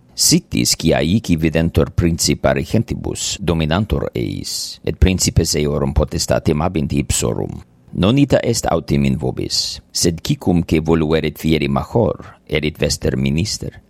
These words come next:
et cicum que voluerit in vobis primus esse, erit omnium servus. Nam et filius hominis non venit ut ministraretur ei, sed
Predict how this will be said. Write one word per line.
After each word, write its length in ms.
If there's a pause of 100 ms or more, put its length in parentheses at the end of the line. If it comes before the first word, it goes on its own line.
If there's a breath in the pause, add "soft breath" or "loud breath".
(160)
et 140
cicum 380
que 160
voluerit 580
in 120
vobis 340
primus 420
esse, 320 (360)
erit 280
omnium 400
servus. 800 (220)
Nam 180
et 120
filius 400
hominis 440
non 180
venit 440
ut 180
ministraretur 1000
ei, 420 (120)
sed 280